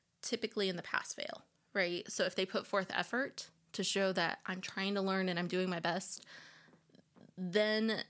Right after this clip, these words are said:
that, that would be a pass. Now, if they just sit there and they shut down,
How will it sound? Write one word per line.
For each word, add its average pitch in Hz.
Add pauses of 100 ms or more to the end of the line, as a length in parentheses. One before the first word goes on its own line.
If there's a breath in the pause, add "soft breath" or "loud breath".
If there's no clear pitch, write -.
(480)
that, 190
that 180 (400)
would 190
be 175
a 170
pass. - (140)
Now, 202
if 185
they 196
just 185
sit 190
there 202
and 190
they 185
shut 170
down, 196